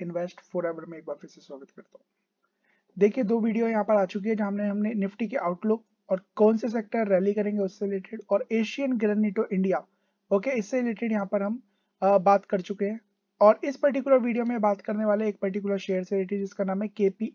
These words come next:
एनर्जी लिमिटेड। एनर्जी मतलब एनर्जी से रिलेटेड स्टॉक्स है। तो यहाँ पर अगर हम बात करें,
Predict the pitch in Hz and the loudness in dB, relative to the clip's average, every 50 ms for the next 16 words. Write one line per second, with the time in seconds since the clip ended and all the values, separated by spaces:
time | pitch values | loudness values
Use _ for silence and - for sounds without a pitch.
0 | - 180 170 180 175 170 170 180 170 165 156 143 - - - - _ _ _ _ | -4 -4 -2 -2 -4 -4 -4 -6 -6 -8 -12 -16 -18 -20 -20 -20 _ _ _ _
1 | _ _ _ - - _ _ _ _ _ _ - - - - 214 214 226 240 240 | _ _ _ -20 -20 _ _ _ _ _ _ -20 -20 -2 2 4 4 6 4 2
2 | 226 220 - 262 233 220 208 220 - - 196 190 190 202 208 208 190 - 208 208 | 0 -2 -4 -4 -2 -2 -2 -4 -4 -4 -4 -2 -2 -2 -2 -2 -2 -2 -2 -2
3 | 196 196 - 220 208 190 - - 202 185 190 - - 220 202 196 196 - 220 208 | -4 -4 -6 -6 -6 -6 -4 -4 -4 -4 -4 -6 -8 -8 -8 -8 -6 -4 -2 0
4 | 208 214 214 262 254 247 240 262 254 254 247 208 196 202 208 202 - - 220 220 | 0 0 2 2 2 2 2 2 2 2 2 2 4 2 2 0 -2 -2 0 0
5 | 226 240 | 0 0